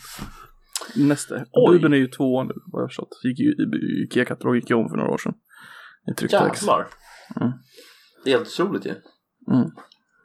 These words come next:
Speaker 1: Men nu kommer ju Bibeln gå om igen då, för den fortsätter ju tryckas.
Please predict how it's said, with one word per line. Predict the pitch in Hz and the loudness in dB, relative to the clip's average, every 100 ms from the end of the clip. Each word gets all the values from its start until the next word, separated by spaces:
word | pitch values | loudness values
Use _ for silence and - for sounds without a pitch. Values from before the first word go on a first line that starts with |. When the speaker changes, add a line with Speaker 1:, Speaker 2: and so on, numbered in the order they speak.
| _ _ _ _ _ _ _ - - _ _ - _ _ - | _ _ _ _ _ _ _ -20 -20 _ _ -20 _ _ 0
Speaker 1:
Men | 127 | 2
nu | 143 | 4
kommer | 185 | 4
ju | 151 | 4
Bibeln | 135 160 | 4 4
gå | 156 123 | 4 4
om | 131 | 4
igen | 120 | 4
då, | 120 | 2
för | - | 0
den | 131 | 0
fortsätter | 147 - 110 | 0 -4 -8
ju | 123 | -6
tryckas. | 127 - - | -6 -8 -10